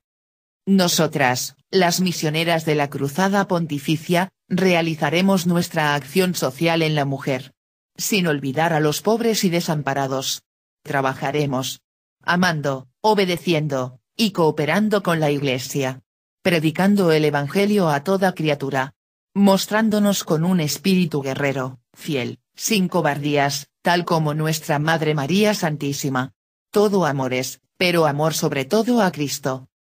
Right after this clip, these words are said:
Y en Cristo a todos nuestros hermanos. Repartiendo lo poco que tengamos con los pobres, animando a los tristes, dando la mano a los caídos.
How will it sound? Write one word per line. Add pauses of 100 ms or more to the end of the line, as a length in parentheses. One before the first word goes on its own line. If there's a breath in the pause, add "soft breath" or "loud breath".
(240)
Y
en
Cristo
a
todos
nuestros
hermanos. (440)
Repartiendo
lo
poco
que
tengamos
con
los
pobres, (160)
animando
a
los
tristes, (140)
dando
la
mano
a
los
caídos.